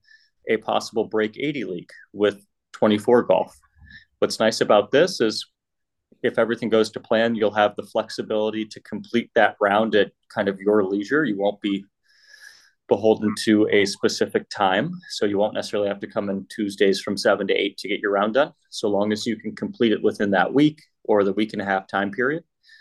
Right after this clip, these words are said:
uh, on the course that's selected, you'll be entered to, to continue to compete against the, uh, the team or against the total group,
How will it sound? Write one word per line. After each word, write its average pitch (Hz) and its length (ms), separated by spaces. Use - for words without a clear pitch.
uh, 98 140
on 104 140
the 101 80
course 107 280
that's - 220
selected, 104 440
you'll 110 160
be 107 180
entered 101 420
to, 92 300
to - 220
continue 110 460
to 101 120
compete 98 480
against 95 480
the, 95 200
uh, 90 160
the 110 120
team 107 500
or 92 120
against 95 340
the 95 80
total 95 280
group, 95 320